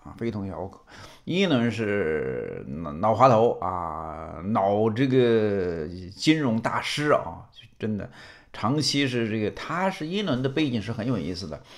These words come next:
他既是美国民主党的这个经济高参，同时呢，也是川普时代的美联储的主席，是不是？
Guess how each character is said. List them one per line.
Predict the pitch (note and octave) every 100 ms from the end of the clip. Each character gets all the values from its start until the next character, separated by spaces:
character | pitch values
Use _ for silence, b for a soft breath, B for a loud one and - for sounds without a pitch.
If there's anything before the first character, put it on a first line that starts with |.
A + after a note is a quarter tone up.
| B B B
他 | -
既 | E3 F#3
是 | D#3+
美 | C#3 A2+ G2+ G#2+ A2+
国 | A#2+ C#3+
民 | B2 A2+ G#2 D#3
主 | D#3+ A#2+
党 | G2 E2+
的 | F#2 G2
这 | F2+
个 | F#2
经 | F#2 D#3 D#3+
济 | C3 A2+
高 | B2 B2+
参， | A#2+ B2 A#2+ B B B -
同 | G#2+ C3
时 | C3+ C#3
呢， | B2+ A2+ G#2+ G#2
也 | G2 G2 F#2 F2+
是 | - A2 G#2
川 | - - F#3+
普 | C#3+ G2
时 | -
代 | F2+ G#2+ G2
的 | F2+ D2+ B1 -
美 | G#2+ G#2+
联 | G#2 B2+
储 | -
的 | G2+
主 | F#2 E2+
席， | - F2 -
是 | -
不 | G#2
是？ | G#2 F2+